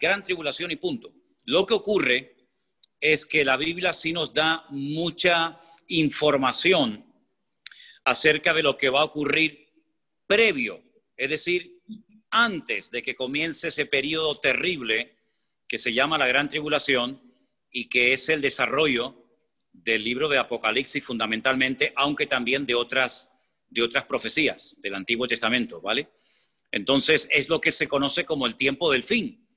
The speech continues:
Es decir, en, en, en, en, cuando se acerque el tiempo de la, de la, de la tribulación, vamos a comenzar a ver muchísimas señales. Algunas de ellas ya estamos comenzando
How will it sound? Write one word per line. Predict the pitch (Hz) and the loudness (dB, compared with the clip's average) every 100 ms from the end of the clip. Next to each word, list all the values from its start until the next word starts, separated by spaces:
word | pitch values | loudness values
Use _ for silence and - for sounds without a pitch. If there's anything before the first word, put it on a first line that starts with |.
| _ _ _ _ _ | _ _ _ _ _
Es | 120 | -2
decir, | 127 139 156 151 | -2 0 0 0
en, | 131 127 | -2 -2
en, | 120 120 117 - | -4 -4 -6 -6
en, | 120 117 117 117 | -6 -6 -8 -8
en, | 117 113 104 104 | -8 -8 -12 -8
cuando | 120 123 | -4 -2
se | - | 0
acerque | 123 - 160 175 | 0 2 2 2
el | 160 | -2
tiempo | 165 165 156 170 | 0 -4 -2 -2
de | 147 | 0
la, | 127 120 | 0 -2
de | 120 | -4
la, | 117 110 104 101 | -4 -2 -4 -6
de | 110 | -8
la | 107 | -8
tribulación, | 123 123 143 139 170 175 220 _ _ _ _ _ _ _ _ _ _ _ _ _ | -8 -4 -6 -2 -4 -4 -10 _ _ _ _ _ _ _ _ _ _ _ _ _
vamos | 117 131 151 | -8 -4 -4
a | |
comenzar | 143 139 127 147 156 | -4 -4 -2 0 2
a | 147 | 4
ver | 151 165 - _ _ _ - | 4 2 -2 _ _ _ -14
muchísimas | 123 117 202 202 180 151 127 | -14 -8 -4 -2 -2 -2 -2
señales. | - 123 131 131 196 - - _ _ _ _ | -2 0 0 0 -2 -6 -16 _ _ _ _
Algunas | 120 113 110 202 247 180 | -2 -2 -4 -2 2 0
de | 127 127 | 0 0
ellas | 165 165 147 - 107 | 0 -2 -4 -8 -4
ya | 131 | -2
estamos | 143 - 151 156 | -2 -4 -4 -4
comenzando | - 123 110 - 147 143 135 - | -8 -8 -8 -6 -6 -2 -4 -4